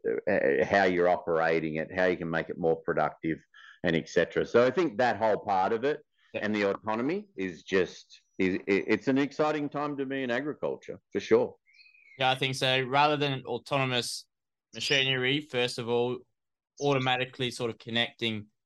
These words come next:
Speaker 2: um, without having to join the dos yourselves. So with A F S, you got the equipment speaking to each other and delivering that data so that you can actually take some decisions off the back of that as well.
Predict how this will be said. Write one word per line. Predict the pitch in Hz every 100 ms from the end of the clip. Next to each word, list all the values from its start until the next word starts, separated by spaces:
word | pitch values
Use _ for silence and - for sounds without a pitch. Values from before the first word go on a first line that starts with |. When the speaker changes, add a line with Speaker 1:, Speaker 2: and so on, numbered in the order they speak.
| _ -
Speaker 2:
um, | 110
without | 117 120 117 117
having | 113 113
to | 113
join | 98 113 107
the |
dos | 104 107 98
yourselves. | 101 113 117 127
So | 123 110
with | 110
A | 110 110 107
F |
S, | 117 113 - -
you |
got | 113 98
the | 107 104 _ _ _ -
equipment | 131 131
speaking | - - - -
to | 110
each | -
other | 110 110
and | 107 90 _ _ _
delivering | 120 117 127 127
that | 110 -
data | 104 107 107
so | - 107
that | 104
you | 104
can | 107 107
actually | 104 104 101 - -
take | 113 -
some | - - 107 101 _ _ _ -
decisions | 120 143 135 123 117
off | 110 110
the | 104
back | 110 107
of | 107
that |
as | 101
well. | 107 110